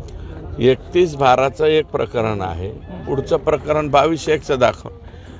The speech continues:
आणि, अ, फिर्यादी काय म्हणतोय, मी जिथं फिर्याद दिली, हा, अ, त्या दिवशी बावीस एक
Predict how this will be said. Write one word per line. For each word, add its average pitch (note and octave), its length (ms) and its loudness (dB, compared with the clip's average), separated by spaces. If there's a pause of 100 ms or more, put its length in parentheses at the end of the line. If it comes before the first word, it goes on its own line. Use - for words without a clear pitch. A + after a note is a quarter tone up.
(160)
आणि, C3+ 200 0
अ, B2+ 640 2 (260)
फिर्यादी D#3+ 500 6
काय D#3+ 260 2
म्हणतोय, D3 460 0 (500)
मी E3 280 0
जिथं D3 380 0
फिर्याद D3 400 6
दिली, C3 400 0 (880)
हा, D3 220 2 (840)
अ, A2 220 2 (180)
त्या D#3 160 8
दिवशी C#3 340 -2
बावीस C#3 500 -2
एक D3+ 220 2